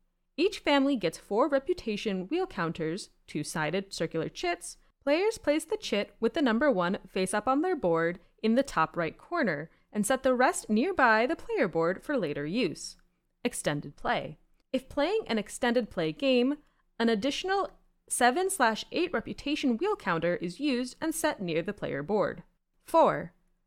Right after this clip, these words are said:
place a reputation wheel marker on position one of the wheel. Family bonus. The Cavendish family starts on position four. Five, each family acquires the five starting servant meeples,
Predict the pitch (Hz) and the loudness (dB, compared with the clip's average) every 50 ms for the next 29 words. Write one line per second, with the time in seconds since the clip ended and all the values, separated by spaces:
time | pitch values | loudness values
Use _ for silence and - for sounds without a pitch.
0 | _ _ - 269 311 370 - 466 415 330 330 - 415 403 - 277 240 214 - 294 | _ _ 2 2 2 2 2 2 2 0 2 2 -2 -2 0 -2 -2 0 2 2
1 | 254 214 208 277 311 240 151 143 - - 175 180 185 - - _ _ _ 190 196 | 2 2 2 2 2 2 0 0 0 0 0 0 0 0 -4 _ _ _ 2 2
2 | 226 247 - 370 311 262 262 - 427 381 302 202 156 139 143 156 180 - - - | 2 2 0 0 0 0 -2 -2 -2 -2 0 0 0 0 0 0 -2 -4 -4 -4
3 | 180 156 147 - 170 170 180 262 277 - - - - - - _ _ _ _ _ | -4 -4 -2 -2 -4 -2 0 0 0 -2 -2 -4 -8 -12 -14 _ _ _ _ _
4 | _ _ _ _ _ _ - 180 143 151 156 160 156 151 143 160 196 302 370 - | _ _ _ _ _ _ -2 0 0 0 -2 -2 -2 -2 0 0 0 0 -2 -2
5 | - - - - _ _ _ _ _ _ _ _ _ 220 - - 294 339 359 349 | -6 -6 -10 -16 _ _ _ _ _ _ _ _ _ -8 -2 2 2 4 4 4
6 | 269 202 190 - - - 185 170 170 170 170 208 285 349 - _ - - - 180 | 4 4 2 0 -2 -2 -2 -2 0 -2 -2 -2 -2 -4 -6 _ -10 -4 0 0
7 | 170 214 - - 175 170 202 - - 247 190 190 - - 143 151 - - 220 226 | 0 0 0 -2 -2 -2 -2 -2 -4 -4 -4 -4 -6 -8 -8 -8 -2 0 2 2
8 | 180 135 - - - _ _ _ _ _ _ _ _ _ _ _ _ - 330 277 | 2 0 -2 -6 -14 _ _ _ _ _ _ _ _ _ _ _ _ 4 6 6
9 | 196 151 147 139 139 - - _ _ _ _ _ _ - 208 208 - - - 196 | 6 6 4 0 -4 -10 -18 _ _ _ _ _ _ -6 -4 -4 -4 -4 -2 -2
10 | 175 180 196 240 311 370 - 240 - - 247 226 226 233 240 233 - 285 - - | 0 0 0 0 0 0 -2 -4 -2 0 2 2 2 2 2 0 -2 -4 -2 0
11 | 240 220 226 269 339 - - - - 208 202 202 294 311 - - 202 185 180 202 | 2 4 4 2 0 -2 -4 0 2 2 2 2 2 0 0 0 -2 -2 -2 -2
12 | - - 285 339 330 - 139 131 143 170 - - - | -4 -2 -2 -2 -2 -4 -6 -10 -10 -12 -16 -20 -20